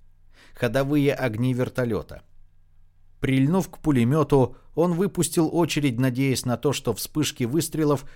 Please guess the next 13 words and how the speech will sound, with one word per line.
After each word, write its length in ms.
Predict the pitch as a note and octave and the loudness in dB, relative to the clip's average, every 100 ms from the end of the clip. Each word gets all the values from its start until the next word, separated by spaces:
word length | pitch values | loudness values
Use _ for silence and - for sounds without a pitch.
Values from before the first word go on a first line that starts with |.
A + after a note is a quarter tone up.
| - | -8
привлекут 560 | E3 E3 D#3 D3 E3+ D3 | -2 0 2 0 -2 0
внимание 540 | C3+ C3+ C3 B2 A#2 | 0 2 2 0 0
пилота 440 | - A2+ G2+ F#2+ F#2+ | 0 -2 -2 -2 -4
вертолета. 600 | F#2 - F2 C#2+ - - - - - - _ - _ | -4 -6 -8 -8 -14 -20 -20 -20 -20 -20 _ -20 _
«Раз 320 | G#2+ A#2+ A2 A#2+ | -2 0 0 -2
я 180 | B2+ | -4
тебя 260 | A2+ A2+ G#2 | -4 -2 -2
вижу, 300 | F#2 F2+ E2 | -2 -4 -4
ты 140 | A2+ | -6
также 340 | G#2 G#2+ G2 A2+ | -4 -4 -2 -2
должен 380 | C3+ G#2+ F2+ F2+ | -2 -2 -2 -2
меня 200 | E2+ D2 | -4 -4
видеть». 460 | D#2+ C#2+ C#2+ - | -8 -12 -16 -20